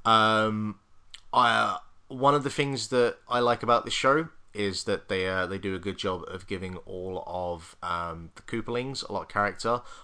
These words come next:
Obviously, my boy Roy is, uh, the standout star of the show. I think that's probably where my appreciation for Roy comes from, uh, subconsciously. <laughs> Um, Bowser is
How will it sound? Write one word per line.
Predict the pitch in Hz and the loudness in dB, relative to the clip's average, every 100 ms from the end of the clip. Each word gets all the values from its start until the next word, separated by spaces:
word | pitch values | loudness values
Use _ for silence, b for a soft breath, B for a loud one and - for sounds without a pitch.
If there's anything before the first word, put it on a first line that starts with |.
| - | -6
Obviously, | 98 95 101 | -4 -4 -4
my | 98 98 | -2 -2
boy | 92 101 98 | -2 0 0
Roy | 95 104 110 131 - - - | 0 0 0 0 -6 -18 -12
is, | 101 92 - | -8 -6 -4
uh, | 95 90 | -2 -2
the | 85 | -4
standout | - 101 92 90 | -4 -2 -2 -4
star | - 104 95 | -2 0 0
of | |
the | 90 | -2
show. | - 98 101 110 | -2 -2 -2 -4
I | 92 | -8
think | - 202 196 | -6 -4 -4
that's | - | -4
probably | - 123 110 107 | -4 -6 -6 -6
where | 101 101 | -2 -2
my | 95 90 | -2 -4
appreciation | 90 95 92 95 90 90 | -4 -6 -4 -6 -6 -10
for | - 92 | -10 -8
Roy | 95 87 | -8 -8
comes | - 87 90 | -8 -8 -6
from, | 85 78 76 - - | -8 -8 -12 -18 -14
uh, | 82 78 | -10 -4
subconsciously. | - - 95 90 - - 76 80 | -2 0 -2 -2 -6 -10 -12 -14
<laughs> | B B B B B B B - | B B B B B B B 0
Um, | 113 113 113 110 107 98 - _ _ - B B B B - | 4 6 4 2 -2 -6 -14 _ _ -20 B B B B 2
Bowser | 151 185 202 160 160 | 8 8 6 6 6
is | 147 123 131 104 - | 6 2 -2 -2 -6